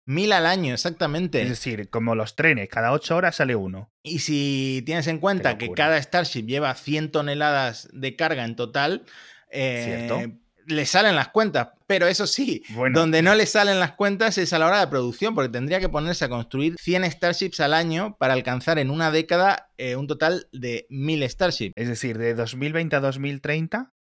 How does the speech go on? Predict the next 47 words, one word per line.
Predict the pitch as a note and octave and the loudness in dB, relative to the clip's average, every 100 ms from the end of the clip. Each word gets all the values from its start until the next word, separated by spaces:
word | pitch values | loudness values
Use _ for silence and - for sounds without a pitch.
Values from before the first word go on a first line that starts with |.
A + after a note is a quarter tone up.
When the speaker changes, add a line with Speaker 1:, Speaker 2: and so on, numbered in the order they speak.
| _ - | _ -6
Speaker 2:
fabricar | A2+ A2+ C#3+ D3+ | -4 -2 0 0
cien | - C#3 A#2+ | -2 -4 -2
Starships. | G2+ - F2+ - F2+ - - | -4 -8 -10 -10 -16 -18 -20
Speaker 1:
Cien | - F3+ G#3+ | -2 0 2
cada | G#3 F3 | 4 4
año | E3 D3 A#2 A2+ | 4 2 -2 -2
hasta | C3 B2 B2+ | -6 -4 -4
llegar | A#2+ C#3+ F3+ | -2 0 0
a | |
mil, | D3+ E3 E3 G#2+ - - - | 0 0 0 -2 -6 -16 -6
para | C#3 C3+ | -2 0
enviar | C#3 E3 G3 | 0 2 2
cien | F3 - D3+ D3+ | 0 0 2 2
mil | E3+ G#3+ - | 0 0 2
personas | E3+ C#3+ F#3+ F3+ - | 2 2 0 2 0
a | B2 | -2
Marte, | B2+ E3+ F#3+ - F#3+ D#4+ _ _ _ _ | 0 0 0 -2 -4 -6 _ _ _ _
y | D#3+ D#3 | 2 4
esto | F3 - | 2 2
no | G3+ | 0
se | G3 F3+ | 0 0
puede | E3+ D#3+ | 2 0
hacer | C3+ F#3 | 0 -4
en | E3 | -2
cualquier | B2+ A#2+ B2 | -4 -4 -4
momento, | C#3+ F#3 G#3+ D#3 | -2 -2 -2 -4
porque | A#2+ A#2 | -4 -6
tiene | C3+ D3+ | -6 -6
que | D3 | -6
ser | C3+ E3+ | -4 -4
cuando | E3 C#3 A#2+ | -2 -2 -4
Marte | A2+ C3 - C#3 | -4 -2 -2 -2
y | |
la | D3+ D3 | -2 -2
Tierra, | C#3+ E3 E3+ | 0 0 0
pues | D#3 A#2+ | -2 -6
las | A2+ G2+ - | -8 -8 -4
órbitas | C#3+ D3 A2+ | -4 -4 -8
se | A2+ | -10
Speaker 2:
Sí. | - | -6
Speaker 1:
sincronicen, | A#2 A#2 C3 C#3+ C#3+ E3 | -6 -4 -4 -4 -6 -8
estén | C3+ C#3 C#3+ | -8 -8 -6
cerca, | - D3+ C#3+ G2+ | -2 -2 -2 -6
¿no? | A2 F3+ | -6 -6
Los | D#3 | -6
planetas, | - B2 D3 B2+ G#2+ - | -6 -6 -6 -6 -8 -8
y | A#2+ - | -6 -8